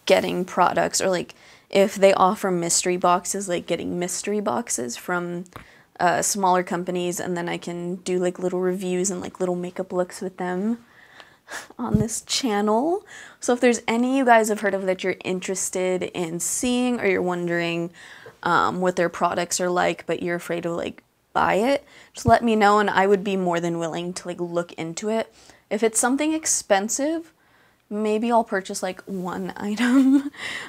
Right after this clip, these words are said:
um, just because, again, I'm not exactly rolling in money here. <laughs> So, again, I'll list everything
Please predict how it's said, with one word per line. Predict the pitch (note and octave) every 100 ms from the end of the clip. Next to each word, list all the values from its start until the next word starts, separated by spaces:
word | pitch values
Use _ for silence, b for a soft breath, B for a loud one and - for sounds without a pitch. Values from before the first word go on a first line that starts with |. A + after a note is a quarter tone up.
| -
um, | A3 G3 F3 F3 G3 B B B B B B
just | A#3+ G#3+ A3+
because, | A3 A3 F#3+
again, | - G3 F2+ -
I'm | - G3
not | F3+ F3+
exactly | G3 G3 F3 E3+ G3 F#3+
rolling | F#3 E3+ F3
in | E3+
money | E3+ F3+ - G#3
here. | G3 - A#3+ A3+
<laughs> |
So, | A3 C4 B3 A#3 A#3+ B3 A#3+ B B B B
again, | G#3+ A3
I'll | G3 G3+
list | F#3+ G3 - -
everything | F#3+ F3+ G3+ F3+ F3+ F3 F3